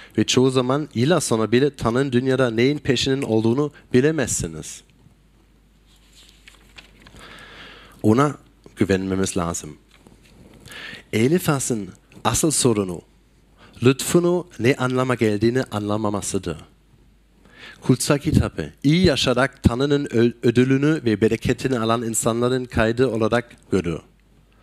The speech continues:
Ancak kutsal kitap bazen daha fazla, bazen daha az ac-, acı çeken insanlardan söz eder. Örneğin İbrahim, Eyüp ve Yusuf. Kutsal kitap doğru bir şekilde yaşayan ve kutsanan insanlara öyküsü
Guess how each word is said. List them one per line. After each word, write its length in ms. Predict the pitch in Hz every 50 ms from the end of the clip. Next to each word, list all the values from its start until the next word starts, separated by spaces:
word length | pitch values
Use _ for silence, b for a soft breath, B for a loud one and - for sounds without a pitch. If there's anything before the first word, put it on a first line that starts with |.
| B B B B B B B B B B B B -
Ancak 300 | 113 117 151 185 180 -
kutsal 280 | - 175 - - 147
kitap 320 | - - - 143 147 - -
bazen 440 | - 104 104 117 135 131 131 123
daha 240 | 117 107 98 127 123
fazla, 540 | 117 - - 117 113 110 120 135 147 156 156 - - -
bazen 260 | 104 98 104 113 117
daha 200 | 117 101 107 123
az 260 | 101 123 143 139 - - - _ B B B B B B -
ac-, 220 | 101 95 87 - -
acı 300 | - 107 110 104 107 110
çeken 380 | 107 - - 110 - - 110 110
insanlardan 600 | 107 107 104 - 110 95 95 98 98 107 107 107
söz 300 | 104 - - 101 90 -
eder. 240 | 101 85 80 76 76 78 - _ _ _ _ _ _ _ _ - _ - - - - B B B B _
Örneğin 380 | 110 107 113 127 156 147 131 -
İbrahim, 580 | - 131 135 - - 127 104 98 95 90 92 90 -
Eyüp 300 | 110 107 113 123 123 - - - -
ve 40 | 107
Yusuf. 380 | 101 104 120 123 - - 90 - - - - _ _ _ _ _ _ _ _ B B B B B B B B B B B
Kutsal 360 | - 160 156 - - 151 135 123 123 - -
kitap 360 | - - 139 156 143 123 120 117
doğru 340 | 135 147 175 190 190 175
bir 80 | 165 156
şekilde 420 | - - 143 - - 151 143 135
yaşayan 440 | 131 127 123 123 - - 135 127 117
ve 60 | 117
kutsanan 540 | 113 - - 147 131 - - 135 123 123 123
insanlara 500 | 110 117 113 - - 123 123 127 123 120
öyküsü 520 | 101 110 117 117 131 117 - - 123 120